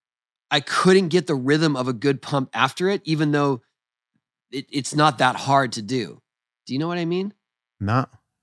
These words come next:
Speaker 2: it
Speaker 1: Like,
Speaker 2: doesn't make sense.
Speaker 1: like, if I got a la-, low landing, I couldn't just reset and get back into it.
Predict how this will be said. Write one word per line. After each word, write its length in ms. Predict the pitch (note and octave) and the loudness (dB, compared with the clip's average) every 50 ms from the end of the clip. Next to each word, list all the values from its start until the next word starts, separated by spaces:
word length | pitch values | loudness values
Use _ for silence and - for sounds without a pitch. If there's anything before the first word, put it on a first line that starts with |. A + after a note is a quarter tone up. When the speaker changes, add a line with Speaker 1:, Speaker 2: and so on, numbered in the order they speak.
| _ _ - | _ _ -6
Speaker 2:
it 60 | A2+ | 0
Speaker 1:
Like, 120 | - B2 | 2 2
Speaker 2:
doesn't 120 | A#2+ B2 B2 | 4 4 4
make 160 | A#2+ A2+ G#2 | 4 2 0
sense. 380 | - - B2+ A#2+ F#2 - - - _ _ _ _ _ - | 0 -2 -2 -2 -2 -6 -12 -16 _ _ _ _ _ -4
Speaker 1:
like, 180 | C#3 C#3 - | -4 -4 -2
if 80 | D#3+ - | -2 0
I 100 | E3 D#3+ | 0 2
got 140 | D#3+ F3 F3+ | 2 2 2
a 40 | F3 | 2
la-, 180 | E3 D#3 D#3 D#3+ - | 2 0 0 -2 -2
low 240 | C#3 C#3 D3+ D#3 D#3+ | -2 0 2 2 2
landing, 560 | D3 C#3+ C#3+ D3 D3+ D3+ C#3+ C3+ B2+ B2+ B2 - _ _ _ _ _ _ _ _ _ _ _ | 2 2 2 2 2 2 2 0 -2 -4 -8 -12 _ _ _ _ _ _ _ _ _ _ _
I 80 | C#3 C#3 | -4 -4
couldn't 340 | - - - F#3 F#3+ G3 F3+ | -4 2 2 4 4 4 2
just 180 | F3 D#3+ - C3 B2+ | -2 -4 -4 -6 -4
reset 580 | D3+ D3+ C3 - - D3+ C#3+ C3+ A#2 - - _ _ _ _ _ - | -4 -4 -4 0 2 4 4 4 4 2 -2 _ _ _ _ _ -2
and 140 | C#3 C3 | -2 0
get 140 | A#2+ D3+ C#3+ | 2 2 2
back 220 | B2 C#3 B2 A#2+ - | 4 2 2 2 0
into 280 | C#3 C3 B2 A#2 A2 | -2 -2 -2 -4 -6
it. 160 | F#2 D2+ - | -8 -8 -12